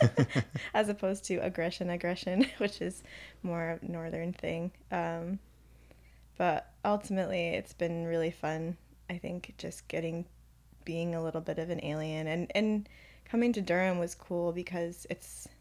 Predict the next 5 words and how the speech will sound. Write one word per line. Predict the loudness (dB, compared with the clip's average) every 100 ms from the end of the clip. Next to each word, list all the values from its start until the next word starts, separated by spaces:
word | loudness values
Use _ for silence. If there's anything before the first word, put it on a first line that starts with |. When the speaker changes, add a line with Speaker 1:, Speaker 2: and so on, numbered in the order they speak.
| -20 -20 -20 -20 -20 -20 -20 -20 -20 -10
Speaker 1:
really | 0 6 6
a | 4
melting | -2 -4 -4 -6
pot | -6 -6 -4 -4 -4
of | -6